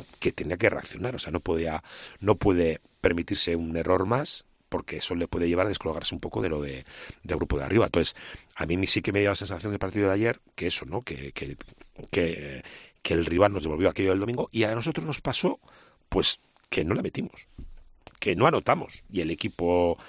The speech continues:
falló debajo el aro, eh, perdió en ataque muchos balones. El partido, por ejemplo, de Forres ayer no es un buen partido porque ese tipo de, de juego de uno contra uno,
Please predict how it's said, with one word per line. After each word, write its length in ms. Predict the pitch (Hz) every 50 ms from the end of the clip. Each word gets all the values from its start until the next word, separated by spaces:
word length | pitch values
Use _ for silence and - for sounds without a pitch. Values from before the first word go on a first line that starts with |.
| - - -
falló 380 | - - - 90 85 80 87 85
debajo 260 | 76 76 - - 120
el 60 | 139
aro, 560 | 156 156 151 151 147 147 147 147 147 - - _ - - - _ _ -
eh, 800 | 95 87 85 85 85 85 85 85 85 85 85 85 85 82 82 -
perdió 200 | - 87 90 92
en 40 | 90
ataque 220 | 73 87 80 80
muchos 200 | 82 - - 78
balones. 340 | 80 82 95 120 123 110 80
El 40 | -
partido, 220 | - - - -
por 80 | 71 -
ejemplo, 160 | - 71 78
de 80 | 78 76
Forres 340 | - - 90 82 80 - - 76
ayer 260 | 80 82 85 82 80 - - - - - - - - _ _ -
no 120 | 92 90
es 60 | 82 87
un 100 | 87 80
buen 120 | 80 73
partido 440 | - - - - 98 120 123 120 -
porque 240 | - 80 - - -
ese 160 | - - -
tipo 260 | - - - 90 85
de, 320 | 85 85 82 82 82 82 - - - - - - - -
de 100 | - -
juego 220 | - - 95 92 90
de 60 | 90
uno 100 | 85 82
contra 320 | - 87 80 - 80 87
uno, 300 | 90 90 85 85 85 85